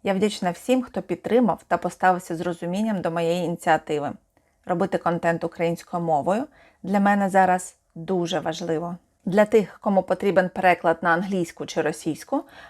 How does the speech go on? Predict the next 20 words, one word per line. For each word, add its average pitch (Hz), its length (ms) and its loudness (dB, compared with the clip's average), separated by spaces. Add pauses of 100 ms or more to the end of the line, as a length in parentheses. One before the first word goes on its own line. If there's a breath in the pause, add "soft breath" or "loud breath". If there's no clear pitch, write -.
можуть 233 340 4
вімкнути 190 540 -4
субтитри, 269 680 -2
нажавши 185 520 0
на 175 100 2
прямокутничок 185 800 -4
внизу 175 340 2
екрана. 151 500 2 (1300)
Демонструвати 202 720 2
секрети 196 420 0
кухоля 196 420 0 (500 soft breath)
ми 202 100 -2
будемо 196 340 4
не 190 100 2
на 190 120 2
тому, 311 380 0
що - 180 -2
виставляємо 180 480 0
на 170 120 2
продаж, 156 520 0